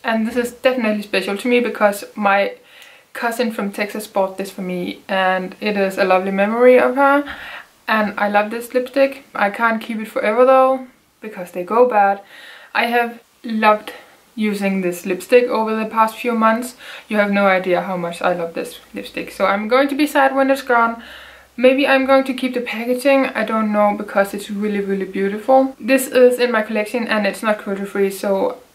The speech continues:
I will have it done at some point. So,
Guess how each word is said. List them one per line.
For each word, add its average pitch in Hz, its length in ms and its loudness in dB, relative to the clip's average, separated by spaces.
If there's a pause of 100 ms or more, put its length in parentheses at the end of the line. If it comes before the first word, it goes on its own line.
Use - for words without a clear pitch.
I 208 100 2
will 233 300 2
have 214 160 2
it 202 120 -8
done 190 380 -2 (480)
at 208 140 -6
some 190 180 -6
point. - 300 -6 (960)
So, - 160 -14